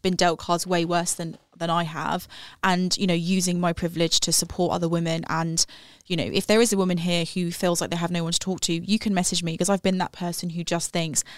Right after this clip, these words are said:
"How on earth am I gonna go to work tomorrow when I can barely get out of bed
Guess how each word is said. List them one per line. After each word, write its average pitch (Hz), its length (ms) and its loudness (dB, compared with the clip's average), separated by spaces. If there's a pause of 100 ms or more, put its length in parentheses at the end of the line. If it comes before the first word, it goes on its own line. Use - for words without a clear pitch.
(100)
"How 175 220 2
on 165 160 -2
earth 165 320 2
am 165 140 0
I 160 160 2
gonna 160 320 0 (360)
go 170 120 4
to 165 140 0
work 165 160 0
tomorrow 156 340 -2
when 156 120 -2
I 151 60 0
can 156 120 -6
barely 160 220 0
get 160 100 2
out 135 80 2
of 156 80 -2
bed 147 180 0